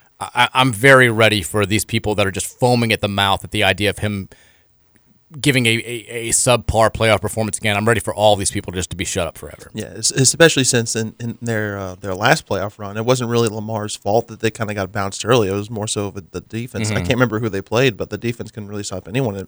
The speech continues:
Speaker 2: and Lamar, when you look at the stat line, it actually wasn't too bad. You, you can't, couldn't really point to it and say, "This was the reason that they lost." But, of course, when you're the quarterback, we know you get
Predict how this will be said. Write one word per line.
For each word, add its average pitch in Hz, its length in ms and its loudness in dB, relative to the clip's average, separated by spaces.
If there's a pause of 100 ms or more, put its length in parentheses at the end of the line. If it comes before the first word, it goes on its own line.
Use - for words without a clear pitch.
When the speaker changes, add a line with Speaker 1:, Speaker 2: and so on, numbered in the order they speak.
Speaker 2:
and 104 100 -8
Lamar, 104 380 0
when 107 120 -10
you 104 60 -12
look 104 160 -12
at 98 60 -20
the 82 80 -14
stat 107 260 -8
line, 101 200 -8
it 104 100 -6
actually 107 300 -8
wasn't 101 260 -8 (420)
too - 160 -2
bad. 110 300 2
You, 113 180 -6
you 127 120 -8
can't, 120 280 -2
couldn't 123 200 -2
really 107 140 -6
point 104 280 -6
to 120 60 -2
it - 20 0
and 117 100 -6
say, 98 240 -6 (500)
"This 113 300 4
was 120 160 0
the 104 100 -6
reason 107 380 -8
that 101 120 -14
they 92 100 -12
lost." 110 320 2
But, 107 80 -4
of 104 100 -6
course, 104 380 -2 (300)
when 120 120 -4
you're 120 100 2
the 117 80 -4
quarterback, 117 520 2
we 113 120 -8
know 107 280 -4 (100)
you 113 100 -16
get 110 240 -2